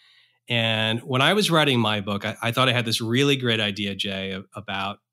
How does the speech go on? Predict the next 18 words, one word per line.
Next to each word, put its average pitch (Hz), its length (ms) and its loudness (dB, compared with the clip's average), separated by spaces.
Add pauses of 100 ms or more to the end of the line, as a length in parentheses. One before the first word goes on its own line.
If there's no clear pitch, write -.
(120)
coming 113 240 -2
up 107 140 -4
with 107 140 -10
an 104 80 -6
analogy. 98 720 -6
And 101 100 -8
then 101 100 -6
I, 107 240 -6
I 123 120 -4
wound 143 200 4
up 123 120 0
scrapping 117 460 0
it 110 140 -4
for - 140 -6
any 107 160 -2
number 104 220 -2
of 95 80 -8
reasons. 98 440 -8